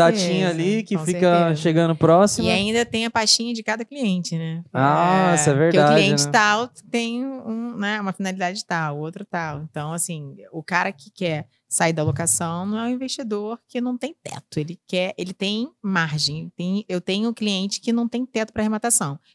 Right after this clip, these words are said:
Speaker 2: Eu tenho que atingir a margem. Eu tenho outro que quer pra locação, pra short stay, então eu sei que eu preciso da região tal. Então, assim, cada perfil é uma busca diferente, é uma análise diferente, é totalmente diferente.
Speaker 1: E tem gente que te procura pra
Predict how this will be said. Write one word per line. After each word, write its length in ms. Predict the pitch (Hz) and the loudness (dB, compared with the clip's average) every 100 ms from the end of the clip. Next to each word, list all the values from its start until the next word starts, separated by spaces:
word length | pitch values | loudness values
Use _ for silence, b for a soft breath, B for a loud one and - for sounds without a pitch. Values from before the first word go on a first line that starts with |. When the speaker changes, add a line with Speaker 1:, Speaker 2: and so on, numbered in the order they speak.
| - | -14
Speaker 2:
Eu 120 | 147 | -12
tenho 80 | 170 | -10
que 60 | |
atingir 260 | 175 180 175 | -4 -4 -2
a 80 | 196 | -2
margem. 400 | 185 151 139 143 b b | -2 -2 -4 -10 b b
Eu 80 | 156 | -10
tenho 220 | 170 175 156 | -6 -6 -6
outro 280 | 147 151 175 | -6 -8 -10
que 160 | - | -12
quer 720 | 202 - 185 180 190 196 202 214 _ _ b b - | -14 -6 -4 -2 -2 -4 -4 -8 _ _ b b 0
pra 120 | 185 | 2
locação, 960 | 190 190 220 - - 196 202 220 247 247 | 2 2 2 4 4 2 2 2 2 2
pra 500 | 233 233 233 226 220 | 2 0 0 0 -2
short 260 | 226 214 | -2 -4
stay, 460 | - - 208 220 233 | -4 -2 0 0 -2
então 340 | 233 214 208 | -4 -4 -2
eu 80 | 220 | -2
sei 220 | - 214 | -2 -4
que 80 | 220 | -2
eu 100 | 226 | -2
preciso 240 | 233 214 | -2 -2
da 80 | 208 | -4
região 400 | 208 202 202 233 | -2 -2 -4 -6
tal. 460 | 233 196 165 147 156 | -2 0 0 -2 -10
Então, 220 | 156 180 | -10 -8
assim, 200 | 180 180 - | -6 -8 -8
cada 400 | - 185 240 277 | -4 -4 -4 -6
perfil 800 | - 269 - - 202 214 262 311 | -6 -8 -8 -8 -6 -4 -6 -8
é 140 | 285 233 | -6 -6
uma 120 | 247 | -4
busca 240 | 233 226 | -4 -6
diferente, 520 | 247 - 285 269 196 180 | -8 -6 -4 -2 -4 -6
é 20 | |
uma 60 | |
análise 320 | 175 170 175 - | -8 -8 -8 -8
diferente, 480 | - 208 185 185 185 | -6 -4 -4 -6 -10
é 20 | |
totalmente 340 | - 208 214 | -10 -8 -8
diferente. 280 | - 233 240 | -8 -6 0
Speaker 1:
E 40 | 170 | 2
tem 100 | 170 | 2
gente 260 | 175 175 | 0 -4
que 80 | - | -6
te 140 | - | -8
procura 640 | - 175 - 165 185 190 156 | -2 0 0 4 6 6 6
pra 340 | 151 156 147 | 2 2 0